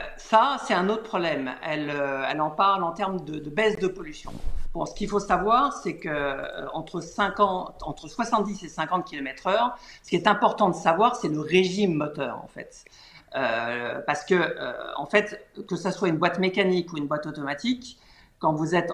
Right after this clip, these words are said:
à soixante-dix ou à cinquante kilomètres heure, la vitesse enclenchée n'est pas la même. Donc, ce qui est important pour la pollution, si on veut être un peu technique, euh, c'est de savoir quel est le régime moteur.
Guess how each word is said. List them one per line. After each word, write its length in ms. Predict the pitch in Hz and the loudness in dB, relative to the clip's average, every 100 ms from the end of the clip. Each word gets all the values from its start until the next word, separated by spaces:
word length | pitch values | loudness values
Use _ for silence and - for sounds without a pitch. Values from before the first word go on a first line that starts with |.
| - | -6
à 80 | 156 | -4
soixante-dix 580 | 190 180 180 170 165 - | -2 2 2 0 -4 -6
ou 40 | |
à 40 | 135 | -4
cinquante 400 | - 185 175 165 | -2 2 0 0
kilomètres 340 | 147 143 - | -4 -4 2
heure, 140 | 226 | 2
la 160 | 170 165 | 4 2
vitesse 400 | 202 214 208 - | 0 2 2 2
enclenchée 500 | 175 180 165 - 226 | 0 2 -2 -2 -2
n'est 100 | 156 | -2
pas 200 | - 180 | 2 2
la 100 | 165 | 2
même. 200 | 143 135 - _ - - | -4 -8 -12 _ -20 -4
Donc, 160 | 170 156 | 0 2
ce 80 | - | 2
qui 80 | |
est 100 | 226 | 4
important 540 | 247 - 240 247 240 190 | 4 4 0 4 2 4
pour 120 | 139 | 0
la 100 | 131 | -4
pollution, 520 | - 143 - 254 302 - _ _ | -6 -8 -4 -2 -2 -6 _ _
si 140 | - 143 | -12 -10
on 80 | 135 | -6
veut 140 | 151 | -4
être 100 | 151 | -2
un 80 | 156 | 2
peu 160 | 202 | 2
technique, 580 | 190 - 247 - - - _ _ - _ | 2 0 -2 -2 -8 -20 _ _ -20 _
euh, 260 | 165 151 156 | 2 2 2
c'est 260 | - 220 220 | -2 -2 -2
de 40 | |
savoir 360 | - 185 254 - | 2 4 4 4
quel 140 | 220 | 4
est 60 | 208 | 4
le 60 | |
régime 260 | 202 214 208 | 2 2 2
moteur. 460 | 220 226 202 131 | 2 4 2 2